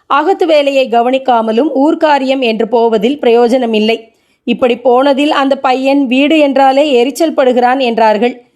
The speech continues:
இப்படி கோபமும் தாபமும் தான் பரோபகாரம் பண்ணினதில் ஒருத்தனுக்கு மிஞ்சினது என்று ஏற்பட்டால், அது சித்த சுத்திக்கு பதில் சித்த அசுத்திக்குத்தான் வழி பண்ணி இருக்கிறது என்றே ஆகிறது.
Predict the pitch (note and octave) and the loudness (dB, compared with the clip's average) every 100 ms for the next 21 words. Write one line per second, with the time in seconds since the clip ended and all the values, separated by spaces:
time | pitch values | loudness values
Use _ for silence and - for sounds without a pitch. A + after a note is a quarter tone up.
0 | _ _ A#3+ B3 B3 A3+ A3+ A3 B3 D#4+ | _ _ -6 -2 -2 -2 0 2 2 2
1 | E4 D#4+ D#4 D4+ C4 C4 C#4 C4+ C4 B3 | 0 0 0 0 0 0 0 0 0 2
2 | B3 D4+ D4 A#3 C4+ D4+ D4 D4 C#4 C4 | 0 0 0 2 2 0 0 2 0 -2
3 | C4+ B3 C4 C4 B3+ D4 B3+ A#3+ B3+ B3 | -2 0 2 0 0 0 0 0 -2 -2
4 | B3 A3+ A3+ C4 B3 A3 C#4+ A#3 G#3+ A3+ | -2 0 0 2 2 0 0 -2 0 0
5 | A3 A3 A3+ - A#3 F#3+ - _ _ _ | 0 0 -4 0 0 0 -4 _ _ _
6 | - C4+ C4+ D4 - B3+ G3+ F4 E4+ C4 | -4 -2 0 -2 -2 -4 -2 0 0 0
7 | D4 D4 C#4+ A#3+ A#3 C#4 D#4 G4+ - B3 | -2 0 0 2 0 2 -2 -4 -4 -4
8 | G3 - B3+ G3+ G#3 D4+ B3+ E4 D#4+ D#4 | -2 0 2 0 0 -2 -2 -2 -2 -4
9 | D4+ C#4 D#4 B3 B3+ C#4+ D4 C#4+ C#4+ C4+ | -2 -2 -2 0 0 0 -2 -2 0 0
10 | C4 C4 B3+ C#4 B3+ A#3+ C#4 E4 B3+ C4 | 0 0 0 0 0 0 0 2 2 0
11 | C#4+ A#3+ C4+ - | 0 0 -2 -6